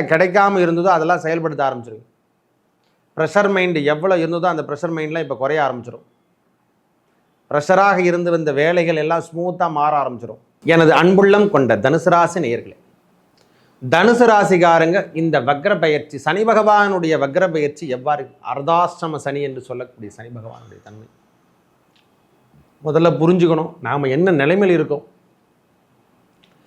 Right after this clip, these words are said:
ஏன் இந்த மாதிரி பிரச்சனையெல்லாம் வருது நம்மளுக்கு, செய்யாத குற்றத்துக்கு தண்டனை, செய்திருக்கிற வேலையில சோதனை என்று சொல்லக்கூடிய, எப்ப சோதனை வருதோ அப்ப நாமளை தூண்டி விடுகின்ற அமைப்பாக மாறும். ஒரு மனுஷனுக்கு சோதனை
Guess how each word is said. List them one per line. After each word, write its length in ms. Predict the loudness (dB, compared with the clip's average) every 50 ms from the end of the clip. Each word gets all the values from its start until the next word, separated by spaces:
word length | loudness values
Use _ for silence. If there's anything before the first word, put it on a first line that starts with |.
| _ _ _ _ 0
ஏன் 240 | 2 2 2 4 2
இந்த 120 | 2 2 4 4
மாதிரி 140 | 2 2 2 2
பிரச்சனையெல்லாம் 580 | 0 0 0 0 0 2 2 2 2 2 2 2 0
வருது 180 | 0 0 -2 -4 -6
நம்மளுக்கு, 300 | -6 -8 -10 -12 -14 -20 _ _ _ _ _ _ _ _ _ _ _ _ _ _ _ _ _ _ _ _ _ _ _ _ _ _ _ _ _ _ _ _ _ _ _ _ _ _ -2
செய்யாத 420 | -2 0 2 4 4 4 4 2 2 2
குற்றத்துக்கு 520 | 2 0 2 0 -2 -2 -2 -6 -2 -2 -4 0 0
தண்டனை, 320 | 0 0 0 -2 -2 -2 -4 -8 -12 -10
செய்திருக்கிற 520 | -6 -4 -4 -2 -2 -2 -2 -2 -2 -2 -2 0
வேலையில 260 | 0 0 0 -2 -4 -6 -6
சோதனை 320 | -4 -4 -4 -2 -2 -4 -4 -4
என்று 160 | -4 -6 -8 -8
சொல்லக்கூடிய, 380 | -8 -8 -8 -8 -8 -10 -10 -10 -12 _ _ _ -10 -4 -4 -4
எப்ப 220 | -2 0 0 0 0 2
சோதனை 360 | 2 2 2 2 2 0 0 0 0
வருதோ 240 | 0 -2 0 0 2 0 0
அப்ப 160 | 0 -2 -4 -4
நாமளை 200 | -4 -6 -6 -6 -8 -6
தூண்டி 220 | -6 -6 -4 -4 -2 -2
விடுகின்ற 320 | -2 -4 -4 -4 -4 -4 -4
அமைப்பாக 420 | -4 -6 -10 -6 -4 -4 -4 -4 -8 -10
மாறும். 260 | -10 -10 -10 -12 _ _ _ _ _ _ _ _ _ _ _ _ _ _ _ _ _ _ _ _ _ -10 -6
ஒரு 120 | -6 -2 -2 0
மனுஷனுக்கு 380 | 0 0 0 0 0 0 -2 0 2 2
சோதனை 320 | 2 4 2 2 0